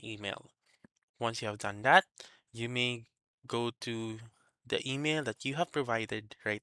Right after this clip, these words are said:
here and then confirm the verification right there. And once you have confirmed it, you may go back to Asana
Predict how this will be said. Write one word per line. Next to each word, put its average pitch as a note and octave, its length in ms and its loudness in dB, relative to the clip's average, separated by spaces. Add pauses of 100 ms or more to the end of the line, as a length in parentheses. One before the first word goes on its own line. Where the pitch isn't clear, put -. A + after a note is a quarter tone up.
here F#3 380 6 (420)
and A2 220 -10
then B2 260 4
confirm A#2 680 0 (440)
the A#2+ 280 -4
verification A2 880 -2 (100)
right G2+ 280 -12
there. F#3 280 0 (680)
And A#2+ 260 -4
once F3+ 280 4
you C4 40 6
have B3+ 140 4
confirmed B2 520 -2
it, E3 140 4 (380)
you E3 100 -2
may A#3 320 0
go D3+ 180 0
back C#3 400 6
to D3+ 100 0
Asana C3+ 560 2